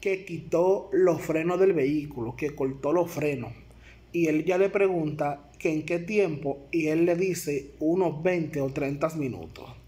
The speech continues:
Podemos ver, queridos amigos, que las cosas estará bastante complicadas. Akif le dará una gran sorpresa y es que llevará, pues,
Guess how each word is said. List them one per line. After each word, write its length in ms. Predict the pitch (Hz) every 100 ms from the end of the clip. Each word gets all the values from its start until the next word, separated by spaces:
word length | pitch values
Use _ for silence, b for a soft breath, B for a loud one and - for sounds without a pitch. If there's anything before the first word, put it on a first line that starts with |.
| - B B B B B
Podemos 400 | 165 175 196 180
ver, 240 | 202 180
queridos 400 | 170 160 175 175
amigos, 460 | 175 180 175 151 147
que 120 | 160
las 200 | 151 147
cosas 380 | - 170 170 143
estará 280 | 143 147 143
bastante 440 | 165 165 156 165
complicadas. 680 | 170 160 135 - 80 53 - B B B B - - B B B B -
Akif 580 | 175 214 190 170 175
le 120 | 170 170
dará 440 | 165 170 190 -
una 280 | 202 190 190
gran 260 | 175 170 170
sorpresa 680 | 170 147 131 123 - 117 - B B B -
y 180 | 143
es 180 | 175 175
que 160 | 156 131
llevará, 640 | 135 127 127 165 156 165 B B B
pues, 460 | 170 170 175 -